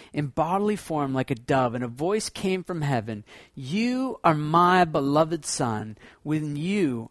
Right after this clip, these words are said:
I am well pleased.'" This is so important. Jesus hadn't done anything yet. Now, we believe that he lived a perfect life, that he didn't rebel, that he had never sinned.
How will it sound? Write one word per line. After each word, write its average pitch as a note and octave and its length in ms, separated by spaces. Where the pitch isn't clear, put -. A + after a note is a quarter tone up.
I D3 460
am B2 200
well A#2 440
pleased.'" - 720
This G#3 180
is G3 80
so - 420
important. - 500
Jesus B3 360
hadn't G3+ 320
done F3+ 220
anything D3+ 400
yet. - 500
Now, G#3+ 320
we F3+ 160
believe F3 320
that F#3+ 80
he F3 100
lived D#3+ 220
a C3 40
perfect - 380
life, F3 320
that D3 140
he B2+ 80
didn't D#3+ 300
rebel, D3 440
that D3 140
he B2 80
had A#2 100
never C#3 300
sinned. D3+ 680